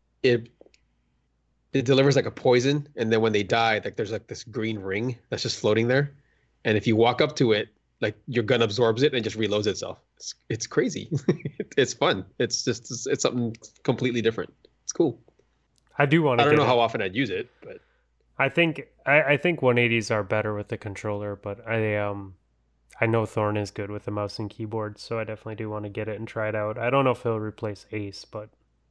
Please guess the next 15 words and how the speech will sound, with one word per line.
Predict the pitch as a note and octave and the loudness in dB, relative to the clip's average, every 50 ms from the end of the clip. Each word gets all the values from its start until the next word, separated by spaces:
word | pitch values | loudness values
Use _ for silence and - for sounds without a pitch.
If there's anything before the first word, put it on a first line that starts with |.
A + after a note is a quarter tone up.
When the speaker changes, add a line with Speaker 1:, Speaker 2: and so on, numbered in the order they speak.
| _ _ - | _ _ -14
Speaker 2:
I'd | A#2+ - | -14 -14
still | - - - A#2+ G#2+ | -8 -4 -2 -2 0
wanna | G#2 G#2+ G#2 G2+ | -2 -4 -6 -6
try | - - A2 G#2 G#2 | -8 -8 -6 -4 -4
it | G#2 | -4
out. | G#2+ G#2+ G#2+ A2 - _ _ _ _ _ _ _ _ _ _ _ | -4 -6 -8 -10 -14 _ _ _ _ _ _ _ _ _ _ _
Speaker 1:
Yeah, | - A2+ G2+ F#2+ F#2+ | -6 -4 -2 -2 -2
I | G2+ G#2 A2 | 0 0 0
actually, | A#2 A#2 A#2 - - G2+ G2 F#2+ F#2 F2+ - - _ _ _ _ _ - | 2 0 0 -2 -4 -4 -2 -2 -2 -4 -6 -8 _ _ _ _ _ -6
this | G#2+ - A2 - - | -2 -2 -2 -2 -2
week, | - A2+ A2 G2 - - - - - _ - - | -2 -2 -2 -2 -4 -8 -18 -20 -20 _ -6 -4
I | G#2+ F#2 | -2 0
got | - G2+ G2+ | 0 0 0
my | F#2+ F2+ F2 G2+ - | 0 0 0 0 2
Ace, | G#2+ F#2 G2 A2+ A2 - - - - | 2 2 2 2 0 -4 -6 -8 -12